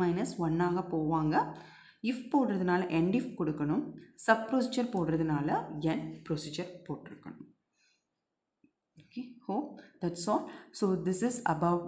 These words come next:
the So flowchart and the pseudocode of a factorial of a number using recursive function. Hope you all are very clear with the concept. If you are having any doubt,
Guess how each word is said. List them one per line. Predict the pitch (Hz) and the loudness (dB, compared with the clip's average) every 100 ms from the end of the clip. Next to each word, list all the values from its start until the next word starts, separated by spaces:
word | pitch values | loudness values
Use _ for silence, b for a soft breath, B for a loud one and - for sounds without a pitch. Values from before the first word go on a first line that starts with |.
| - | -2
the | 190 - - - b b _ _ _ - - - | 0 0 -6 -16 b b _ _ _ -20 -20 -14
So | - 220 190 | -4 0 0
flowchart | - 190 196 - 269 - - | 2 0 0 0 -2 -2 -2
and | 170 175 | 2 2
the | 180 | 4
pseudocode | 226 - 202 190 208 202 233 302 - - - | 2 2 2 4 2 4 2 2 -2 -12 -8
of | 175 | -6
a | 185 | -2
factorial | 190 170 - - 233 226 226 240 - | 0 0 -2 4 6 8 4 2 -2
of | 175 | -2
a | 185 | 0
number | 170 156 170 220 165 | 2 2 2 0 2
using | 147 - 302 B B B - | 0 2 -2 B B B -2
recursive | 170 170 196 240 233 | 0 0 0 2 2
function. | 233 175 165 254 - B B B _ | 2 0 0 0 -2 B B B _
Hope | 226 269 - - - _ _ | 2 2 -2 -14 -20 _ _
you | 185 185 | -4 -2
all | 170 170 180 202 | 2 2 2 2
are | 247 277 170 | 2 2 0
very | 185 214 - | 0 -2 0
clear | 185 208 | 2 2
with | 208 196 | 2 -2
the | 208 | 0
concept. | 180 170 165 - - B B - | 0 2 2 0 -8 B B -12
If | 180 | -4
you | 202 | 0
are | 226 | 0
having | - 202 190 185 233 233 | 0 0 0 2 0 0
any | 170 226 185 | 2 2 2
doubt, | 156 220 | 0 -4